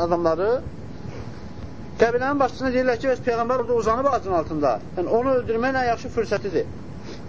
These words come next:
Yəni, yanında da siz yoxdur, tək uzanıb,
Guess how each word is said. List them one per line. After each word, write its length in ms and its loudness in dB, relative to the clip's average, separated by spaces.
Yəni, 140 6
yanında 320 2
da 120 4
siz 220 -6
yoxdur, 260 0
tək 220 0
uzanıb, 500 4